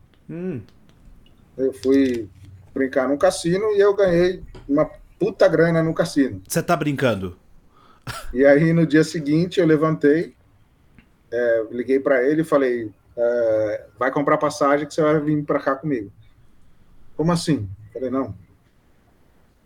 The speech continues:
Speaker 2: pode comprar aí o dia que você achar a passagem aí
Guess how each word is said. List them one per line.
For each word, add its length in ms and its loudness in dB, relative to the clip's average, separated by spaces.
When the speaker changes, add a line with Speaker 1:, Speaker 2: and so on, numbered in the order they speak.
Speaker 2:
pode 240 -2
comprar 340 -2
aí 120 2
o 60 -2
dia 200 -4
que 60 -10
você 100 -2
achar 220 -2
a 40 -2
passagem 520 -2
aí 280 -4